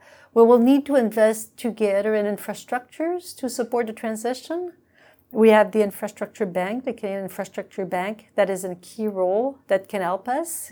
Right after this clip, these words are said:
get there and bring some of the public sector money to help make the transition and attract some, some other investment money to support the transition. We're a well-educated population. We should be able to embrace the challenge and be a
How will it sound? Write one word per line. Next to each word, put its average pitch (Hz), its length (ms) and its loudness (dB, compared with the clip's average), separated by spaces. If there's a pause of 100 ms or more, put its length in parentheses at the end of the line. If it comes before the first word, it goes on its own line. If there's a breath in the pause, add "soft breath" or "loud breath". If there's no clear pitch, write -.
(120)
get 190 300 0
there 240 340 0
and 190 200 -4
bring 185 200 0
some 190 180 -6
of 175 60 -2
the 175 180 -2
public 185 400 -4
sector 202 300 -6
money 214 500 -4
to 185 200 -4
help 185 220 -2
make 185 180 -4
the 185 80 -8
transition 202 680 -6
and 202 100 -2
attract 185 460 -6
some, 175 400 -6 (240 soft breath)
some 190 300 0
other 233 220 6
investment 185 560 -4
money 190 360 -8
to 202 120 -6
support 190 380 -4
the 175 60 -18
transition. 196 760 -6 (560 loud breath)
We're 294 240 8
a 226 40 2
well-educated 208 1040 0
population. 214 920 -4 (300 soft breath)
We 233 140 2
should 226 240 -4
be 202 160 0
able 196 240 0
to 202 140 -6
embrace 190 360 -4
the 208 80 -4
challenge 208 480 -6
and 185 160 -4
be 190 160 -4
a 185 80 0